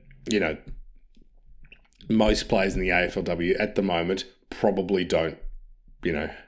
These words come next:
have the skill to do just yet. But now as the, as the ball movement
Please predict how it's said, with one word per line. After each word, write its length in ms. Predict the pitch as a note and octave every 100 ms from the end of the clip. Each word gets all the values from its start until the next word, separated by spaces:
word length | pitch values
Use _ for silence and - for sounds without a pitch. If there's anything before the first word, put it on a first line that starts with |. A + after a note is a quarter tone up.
| _ _ -
have 300 | - F2+ F2
the 100 | F2
skill 340 | - G#2 F2
to 140 | F2 D#2+
do 180 | E2
just 340 | D2+ D2+ D2+ -
yet. 280 | D#2 - - _ - - - - - -
But 180 | - -
now 320 | A2 C#3+ D#3
as 220 | C3 A2+ -
the, 520 | A2 G2+ F#2+ F#2+ -
as 180 | B2 G#2+
the 80 | G2+
ball 360 | - A#2+ D3
movement 580 | C#3+ A2+ F#2+ F#2 D#2